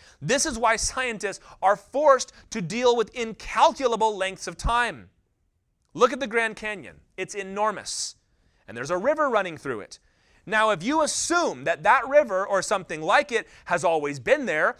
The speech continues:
you can calculate the rate of erosion, you can calculate change over time, you can work the clock backwards to determine how much time at that rate would be needed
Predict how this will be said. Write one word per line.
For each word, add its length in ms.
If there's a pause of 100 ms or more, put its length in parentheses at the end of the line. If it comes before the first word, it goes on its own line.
(200)
you 100
can 160
calculate 520
the 80
rate 180
of 80
erosion, 560 (180)
you 120
can 160
calculate 480
change 280
over 140
time, 400 (180)
you 120
can 160
work 160
the 80
clock 280
backwards 600 (160)
to 100
determine 400
how 220
much 320
time 500 (160)
at 160
that 260
rate 300
would 140
be 120
needed 400